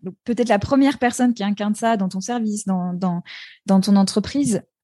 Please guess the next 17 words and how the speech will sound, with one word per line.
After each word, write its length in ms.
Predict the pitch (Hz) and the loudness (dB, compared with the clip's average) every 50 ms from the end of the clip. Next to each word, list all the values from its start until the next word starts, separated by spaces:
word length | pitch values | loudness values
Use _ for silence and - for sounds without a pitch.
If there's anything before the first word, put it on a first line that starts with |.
| _ - | _ -4
Euh, 200 | 185 180 180 180 | -2 -2 -2 -2
il 280 | 185 180 180 - 170 | -2 -4 -6 -4 2
y 60 | 190 | 4
a 60 | 220 233 | 4 4
cette 160 | - 240 214 | 4 2 2
notion 220 | 220 202 - 214 | 2 2 4 2
de 40 | 208 | 0
courage 320 | - - 214 208 208 202 | 0 2 2 4 4 4
derrière 320 | 185 190 185 185 180 175 175 | 4 2 0 0 -2 -2 -4
aussi, 220 | 180 180 - - | -8 -8 -10 -14
je 60 | - | -14
trouve. 120 | - - 180 | -14 -14 -8
Comment 220 | - 202 208 220 | 0 2 4 6
est-ce 140 | 233 233 233 | 6 4 2
que 80 | 233 208 - _ _ _ _ | 0 -4 -4 _ _ _ _
tu, 300 | - - 208 196 185 185 | -10 -6 -4 -4 -4 -6
tu 340 | - - - 185 180 180 | -10 -8 -8 -6 -8 -8